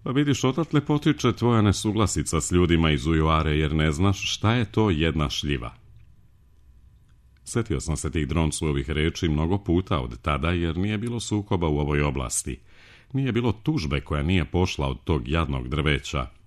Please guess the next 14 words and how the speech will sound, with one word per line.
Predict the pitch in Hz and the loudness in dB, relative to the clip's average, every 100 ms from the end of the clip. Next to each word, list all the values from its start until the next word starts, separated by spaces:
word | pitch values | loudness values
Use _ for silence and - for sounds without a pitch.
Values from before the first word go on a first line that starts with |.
| - | -10
koje | - 69 67 | -4 -2 0
je | 67 | -2
on | 65 80 104 | 0 0 0
od | 76 | -4
prvog | - - 120 82 | -4 -2 -2 -2
dana | 85 104 73 | -2 -2 -2
video | 69 85 73 | -2 -2 -2
svojim | - 80 76 65 | -4 -4 -2 0
okom | 87 - 92 90 | -2 0 -2 -2
seljaka | - - 64 62 71 98 98 | -4 -4 -4 -4 -6 -6 -6
iz | 80 64 58 | -6 -8 -6
prve | - 120 101 | 0 2 2
generacije | 80 67 65 67 65 - 78 71 | -2 -4 -4 -2 -4 -4 -4 -4
građana. | 62 62 57 60 57 | -4 -8 -8 -10 -10